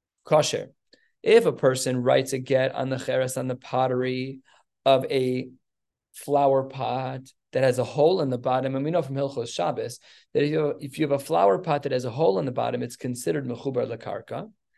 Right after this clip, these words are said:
So that's kosher. Why? Tishakile v'yavle nehale, because you can give her the whole flower pot, and that's totally fine.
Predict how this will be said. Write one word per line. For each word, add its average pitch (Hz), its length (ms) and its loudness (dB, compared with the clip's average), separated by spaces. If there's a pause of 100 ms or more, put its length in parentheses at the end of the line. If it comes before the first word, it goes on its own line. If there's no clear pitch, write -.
(400)
So - 120 -10
that's 151 280 4
kosher. 123 520 -4 (220)
Why? 123 500 4 (240)
Tishakile 135 800 2
v'yavle 135 480 2
nehale, 135 400 -2
because 135 260 -2
you 160 80 -2
can 170 160 -4
give 170 160 2
her 160 60 4
the 135 80 4
whole 143 160 4
flower 208 380 0
pot, - 220 -14 (200)
and 123 120 -6
that's 123 200 -6
totally 113 360 -6
fine. - 340 -8